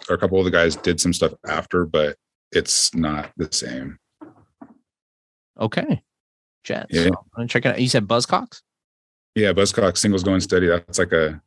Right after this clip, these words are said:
Speaker 1: that's always a get up and go.
Speaker 2: Absolutely. Um, so we, we've talked about some of the crazy, you know, sets that you guys played, and, and, um,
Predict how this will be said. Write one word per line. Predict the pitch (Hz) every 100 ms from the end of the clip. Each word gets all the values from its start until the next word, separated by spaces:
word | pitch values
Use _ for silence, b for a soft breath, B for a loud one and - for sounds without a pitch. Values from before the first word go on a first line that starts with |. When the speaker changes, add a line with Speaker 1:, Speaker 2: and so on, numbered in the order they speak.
| _ -
Speaker 1:
that's | 90
always | 85 82 82 78
a | 82 78 78 82 _ _ _ _ _ _ _ _ _ _ _ _ - 87
get | 95 95
up | 87
and | 90
go. | 90 85 87 85 90 b _ _ - _ _
Speaker 2:
Absolutely. | 208 208 165 202 - - _ _ _ _ _ _ _ _ _ _ _ _ _ -
Um, | 113 113 101 90 _ _ _ -
so | - 143
we, | 135 143 135
we've | 139 143 139 127
talked | - 139 135
about | 131 120
some | 135
of |
the | 117
crazy, | - 127 120 120 113 107
you | 123 117
know, | 107
sets | - 123 110
that | -
you | 107
guys | 110 104
played, | - 113 107 104
and, | 101 -
and, | 101 101 92 -
um, | 98 95 85 80